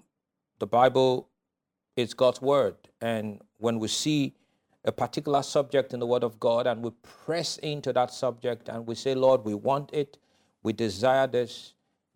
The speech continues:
then I'm sure God is going to release it to us. You know, a-, and as a pastor,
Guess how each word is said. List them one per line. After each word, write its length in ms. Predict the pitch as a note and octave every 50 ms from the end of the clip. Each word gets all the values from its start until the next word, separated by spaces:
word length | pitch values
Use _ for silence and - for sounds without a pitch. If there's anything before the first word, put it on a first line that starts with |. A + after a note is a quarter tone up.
| _
then 180 | - A#2 A2+ A2+
I'm 140 | A2+ G#2+ G#2
sure 380 | - - - - C3 B2 A#2+
God 340 | G#2+ - B2+ A#2+ A#2+ B2 B2
is 200 | A#2+ A2+ - -
going 260 | - - B2 B2+ B2
to 100 | A#2 A#2
release 500 | A2 A2 G#2+ G#2 A2 B2 B2 A#2 - -
it 320 | A#2 A2 - _ _ - - _ _ _ _ _ _ _ _ _ _ _
to 120 | - A2 -
us. 440 | - C3 B2 G2+ - - - - _ _ _ _ _ _ _ _ _ _ _
You 80 | - A#2+
know, 200 | C3 C3 C3 -
a-, 320 | - C3+ C3+ C3+ C3+ C3 -
and 140 | - C#3 C3+
as 140 | B2+ B2+ -
a 60 | C3+
pastor, 720 | C3+ - - - F#3+ F#3+ F3+ F#3 - - - - G#2+ G#2